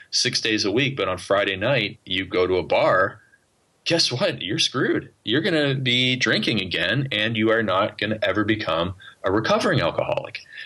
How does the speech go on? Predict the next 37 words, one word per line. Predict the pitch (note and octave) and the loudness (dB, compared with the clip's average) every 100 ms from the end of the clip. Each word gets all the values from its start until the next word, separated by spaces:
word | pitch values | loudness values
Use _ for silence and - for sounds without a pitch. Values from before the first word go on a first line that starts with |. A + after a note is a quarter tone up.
| - | -4
And | G2+ G#2 | -2 2
so | - A2+ G#2+ G#2 | 2 4 4 2
that | F2+ F2+ G#2 B2 C#3+ C#3 | -2 -2 0 2 0 -2
is | G2+ G2+ G2+ | -2 0 0
the | G2+ | -2
importance | F#2 - F2+ E2+ F2 - | -6 -2 0 0 0 -2
of | E2 D#2+ | -2 -2
knowing | F2 F#2 A#2+ A#2 | 0 2 4 4
what | G2 - | 2 0
you | F2 | -2
must | E2+ F2+ - | 0 0 0
not | E2 E2 | -2 -2
do | D#2 D#2 D2+ - - - | 0 0 0 -4 -14 -4
and | F2+ | 0
making | E2 E2 D#2 D2 | 2 0 -2 -4
a | |
rule | D#2 D#2+ D#2+ | -2 0 0
about | - - | 0 0
it. | - - - - - | -2 -8 -12 -10 -4
So | A2+ | -2
the, | G#2+ G#2+ - - | 0 -2 -4 -4
the | A2 | 0
rules | A#2 D#3 E3+ D#3 - | 4 4 6 4 2
are | A#2 | 0
just | G2+ F#2+ - - _ - | 0 0 -2 -10 _ -2
guidelines | G2 A2 G2+ E2 E2 | 0 0 0 -4 -6
and | F2 E2+ - | -8 -8 -4
boundaries | G2+ A2+ A2 F2 D#2+ - | -2 0 0 -4 -4 -4
to | - | -4
help | - B2+ C#3 | -2 -2 0
you | C3+ | -2
stay | - G#2 | 0 0
out | F#2+ | 0
of | F2+ | 0
trouble, | - E2 E2 | 0 0 -2
to | - | -4
help | A#2 A#2 - | 0 0 -2